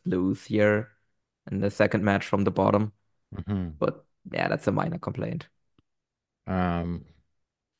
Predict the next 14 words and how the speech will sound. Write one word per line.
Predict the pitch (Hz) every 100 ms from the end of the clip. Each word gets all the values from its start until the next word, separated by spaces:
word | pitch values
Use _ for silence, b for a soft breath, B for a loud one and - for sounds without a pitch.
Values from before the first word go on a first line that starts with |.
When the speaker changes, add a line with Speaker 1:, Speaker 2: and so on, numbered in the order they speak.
| -
Speaker 2:
and | 110
then | 123
Naomichi | 143 160 160 160 -
Marufuji, | 135 123 - 151 143
Takashi | 143 123 - 127 - 127
Sugiura, | - 95 127 143 135
and | 107 -
Ulka | 165 185
Sasaki | - - 123 104 110
defeated | 98 107 101
Saxon | - 143 139
Huxley, | 110 110 - 110
Timothy | - 127 -
Thatcher, | 98 104 98 - 95